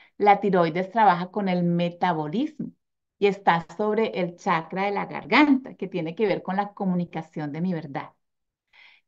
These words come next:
Es decir, que había cosas que no podía metabolizar de la situación que estaba viviendo y que me lo estaba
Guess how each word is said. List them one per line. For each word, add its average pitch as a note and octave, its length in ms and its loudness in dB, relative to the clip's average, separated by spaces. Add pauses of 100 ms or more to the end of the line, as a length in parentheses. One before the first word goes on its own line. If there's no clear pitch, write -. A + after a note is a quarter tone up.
(120)
Es G#3 220 6
decir, E4 560 0
que C4+ 80 2
había G#3 260 4
cosas B3+ 500 0
que A#3+ 140 -2
no F#3+ 380 0
podía B3+ 400 8
metabolizar B3+ 960 2 (280)
de D#3+ 260 -10
la D#3+ 160 -8
situación F3 480 -2
que F3+ 80 -4
estaba G#3 280 4
viviendo A#3 600 4 (680)
y A3 180 0
que G#3+ 140 0
me F#3+ 120 0
lo F#3 80 -2
estaba G3 640 0